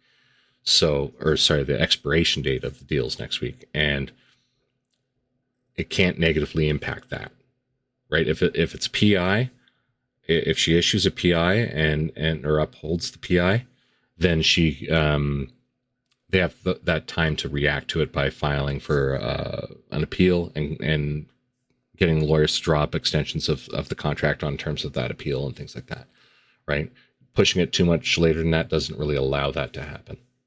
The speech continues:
So I, I think that's why. Um, there's also a, a lot of other reasons why I think this P I will be denied.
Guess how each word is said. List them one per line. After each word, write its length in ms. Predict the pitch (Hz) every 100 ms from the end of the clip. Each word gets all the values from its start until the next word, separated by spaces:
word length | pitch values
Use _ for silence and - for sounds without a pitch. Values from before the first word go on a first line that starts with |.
| _ _ _ _ _ _ _ _ _ _ _ -
So 240 | - 73
I, 140 | 76 -
I 60 | -
think 220 | 95 82
that's 240 | 78 -
why. 240 | - - - _ _ _ _ _ -
Um, 520 | 85 78 73 71 - _ _ _ - -
there's 180 | 104 143
also 300 | 113 - 87
a, 60 |
a 220 | 87 - 87
lot 220 | 87 85
of 80 | 82
other 140 | 80
reasons 400 | 76 82 82 -
why 160 | 76 76
I 60 |
think 200 | - 76
this 120 | 78
P 280 | - - 78
I 300 | 71 69 67 - -
will 160 | 80 76
be 160 | 76
denied. 480 | 65 65 65 64 -